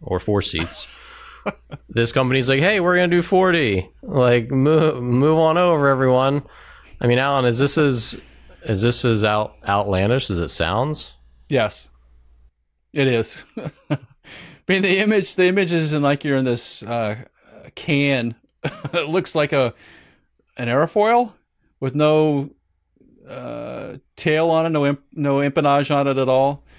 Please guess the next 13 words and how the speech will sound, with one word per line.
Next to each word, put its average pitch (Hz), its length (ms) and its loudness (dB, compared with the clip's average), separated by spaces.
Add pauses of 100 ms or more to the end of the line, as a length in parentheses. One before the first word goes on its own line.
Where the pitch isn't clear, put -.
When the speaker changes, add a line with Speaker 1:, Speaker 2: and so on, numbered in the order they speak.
(260)
Speaker 2:
and 127 140 -2
a - 20 -2
bunch 135 200 0
Speaker 1:
Mm-hmm. 95 140 0 (120)
Speaker 2:
of 98 60 -8
ducted 147 340 -2
fans 135 340 -2
that's 135 120 -4
providing 127 460 0
all 127 220 2
the 123 140 0
directional 123 580 -2
thrust. 123 540 -4